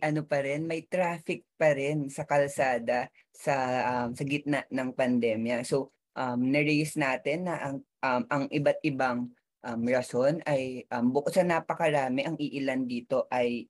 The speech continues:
pagdami ng mga sasakyan, ano, ng mga private vehicles sa, um, napakaunti, napakaliit nating, ano, um, napakaliit nating road capacity na by numbers talaga namang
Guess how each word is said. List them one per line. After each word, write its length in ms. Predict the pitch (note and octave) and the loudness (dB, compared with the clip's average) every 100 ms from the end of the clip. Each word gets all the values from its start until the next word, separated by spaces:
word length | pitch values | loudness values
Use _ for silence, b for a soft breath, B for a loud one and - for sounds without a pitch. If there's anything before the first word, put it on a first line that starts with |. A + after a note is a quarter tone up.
| _ _ | _ _
pagdami 760 | D3+ C#3 C3+ C#3+ C3+ C3 D3 F#3+ _ - | 2 2 2 2 2 0 -2 -8 _ -6
ng 220 | C#3+ C3+ | -4 -2
mga 260 | C3+ B2+ B2+ | -2 -4 -6
sasakyan, 760 | C#3 - A#2+ - B2 A#2+ C#3 C3+ | -8 -4 -4 -2 0 0 0 -4
ano, 240 | A#2+ A#2 A#2+ | -4 -4 -2
ng 200 | C#3 C3 | -2 -2
mga 200 | B2+ B2 | -2 -2
private 400 | C3+ B2+ B2 C3 | 0 0 0 -4
vehicles 640 | B2 B2 A#2+ A#2+ C3 E3 - b _ | -4 -6 -6 -2 0 0 -2 b _
sa, 600 | _ - D#3+ D3+ C#3+ C#3+ D3+ - _ _ _ | _ 0 2 4 2 0 -2 -12 _ _ _
um, 240 | C3 B2 C3 | -6 -4 0
napakaunti, 960 | D#3 D#3+ D#3 E3 - D3 D3 - C#3 - | 2 2 0 -2 0 -2 -2 -4 -6 -4
napakaliit 720 | - - - E3 D3+ C#3+ C#3+ - _ _ | -2 -2 0 0 2 0 -2 -6 _ _
nating, 540 | B2+ A2+ - A#2+ A2+ | -2 -2 -4 -4 -4
ano, 320 | G#2+ G#2+ G#2 - | -4 -6 -8 -8
um, 500 | G#2+ G#2+ G#2 G#2 G#2 | -8 -6 -8 -8 -6
napakaliit 640 | A2+ A#2 C3+ C#3+ A2+ B2 B2+ | -2 -2 -2 -2 -2 -4 -2
nating 560 | A#2 A2+ A#2+ A2+ A2+ | -2 -2 -6 -6 -2
road 240 | C3 C3 A#2 | 0 0 0
capacity 880 | C3+ - A#2+ A2 A2 G#2 - C#3 C3+ _ _ _ | -4 -2 -4 -4 -8 -12 -8 -8 -8 _ _ _
na 320 | B2+ A#2 A2+ A2 - _ | -2 -2 -2 -6 -12 _
by 240 | B2 C#3 | 0 2
numbers 560 | C#3 C3+ B2+ A#2+ B2+ D3 | 2 0 0 0 -2 -2
talaga 400 | C#3+ C3 B2 B2 | -2 -2 -2 -2
namang 400 | B2 A#2 A#2 A#2 | -2 -4 -6 -8